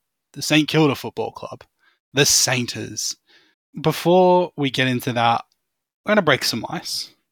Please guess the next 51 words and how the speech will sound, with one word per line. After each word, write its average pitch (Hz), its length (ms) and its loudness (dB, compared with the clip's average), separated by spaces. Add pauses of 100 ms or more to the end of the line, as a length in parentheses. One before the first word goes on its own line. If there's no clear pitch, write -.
(140)
I 175 40 -8
wanna, 175 220 2
I 117 80 -4
wanna 147 240 0
talk - 260 -4
a 131 60 -4
little 127 200 -2
bit 123 220 -2
about, 113 300 -6 (280)
I 160 120 2
got 226 180 4
my 147 140 2
members 135 560 -2
pack - 360 -2
recently, 214 560 -4 (560)
and 160 540 4 (320)
I 185 140 4
don't 226 160 4
know, 214 260 6
I, 175 140 2 (880)
I - 100 -4
feel 233 380 -2
like 117 480 -6 (100)
the 143 140 0
design 147 420 4
on 208 80 2
the 143 60 -2
Melbourne 120 380 -2
scarves 110 520 -4
are 117 80 -4
getting 123 280 -6
a 120 60 -2
bit 113 360 0 (400)
lackluster. 131 1000 -2 (340)
It, 180 200 0
it 196 80 2
just 233 180 0
made 226 160 4
me 190 140 0
think 151 240 -4
that 131 100 -2
I 139 60 0
wished 143 280 0
I 139 140 2
had 131 260 0
some, 117 420 0
some 113 300 -2
merch 110 300 0
that 123 100 -6
was 113 160 -4
more 113 520 -4